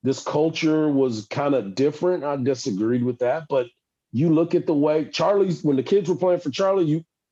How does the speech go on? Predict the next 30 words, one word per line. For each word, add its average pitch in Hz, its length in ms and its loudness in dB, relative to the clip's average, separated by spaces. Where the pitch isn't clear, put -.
you 135 220 0
knew 180 200 6
when 160 140 2
a 139 40 0
blowout 131 480 0
was 104 160 -4
coming. 110 380 -6
When 127 180 2
they 139 180 2
play 180 300 2
for 175 200 0
Herman, 180 520 2
there's 143 240 2
no 156 200 6
blowouts. 127 720 -2
There's 135 240 2
no, 147 480 4
they 139 180 2
just 131 260 0
get 131 200 2
their 120 200 2
head 117 380 0
kicked 131 300 -6
in 110 260 -2
by 107 220 0
a 101 100 0
team 110 460 0
and 101 200 -6
you 104 120 -4
can't, 110 340 -2